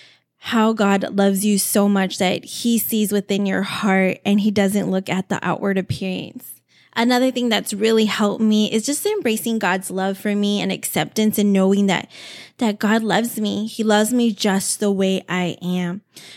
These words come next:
I remember I was in a session, a counseling session, and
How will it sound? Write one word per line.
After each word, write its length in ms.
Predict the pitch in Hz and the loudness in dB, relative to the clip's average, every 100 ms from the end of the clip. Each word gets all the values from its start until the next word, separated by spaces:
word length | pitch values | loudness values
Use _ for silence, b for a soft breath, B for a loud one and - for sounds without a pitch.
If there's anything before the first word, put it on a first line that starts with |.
| - | -4
I 120 | 196 | 2
remember 340 | 214 214 220 | 4 4 4
I 100 | 214 | 2
was 240 | 202 208 190 | 4 2 -2
in 260 | - 214 208 | -2 0 2
a 300 | 196 185 180 | 0 -2 -4
session, 720 | 180 - 185 196 - 196 190 | -6 -4 -2 0 -2 -2 -4
a 80 | - | -6
counseling 560 | 202 190 196 196 190 190 | -8 -4 -4 -2 -4 -4
session, 720 | - 165 196 - 196 190 214 B B B B B _ | -6 -4 -4 -2 0 -2 -4 B B B B B _
and 640 | 208 208 208 202 196 202 | 2 4 4 4 4 2